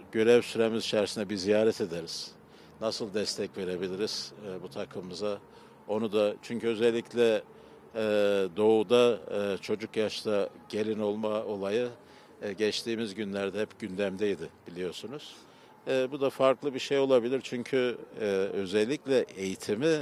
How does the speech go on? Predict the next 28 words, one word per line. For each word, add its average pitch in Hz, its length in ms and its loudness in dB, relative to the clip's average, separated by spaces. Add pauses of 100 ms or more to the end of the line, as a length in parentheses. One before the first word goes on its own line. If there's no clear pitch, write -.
(260)
öne 107 220 0
almamız 85 480 -2
gerekiyor. 87 580 -2 (520)
Ve 113 200 2
bu 123 180 -2
eğitimi 123 440 -2
öne 127 400 0
alırken 101 560 0
de, 120 240 2 (120)
e, 101 220 -2
kızlarımızın 107 880 0
okula 107 380 -2
gitmesi, 95 580 -6 (500)
iyi 110 160 -4
eğitilmesi 104 840 -4 (200)
son 120 300 -4
derece 98 320 -2
önemli. 110 420 -4 (680)
Ben 127 180 0
de, 123 320 4 (160)
e, 107 320 0
tebrik 120 380 -2
ediyorum 104 400 0 (300)
başkanımızı, 90 720 -6 (160)
Muş'taki 90 420 -10
başkanımızı. 90 640 -10
Biz 120 200 -8
de 120 220 4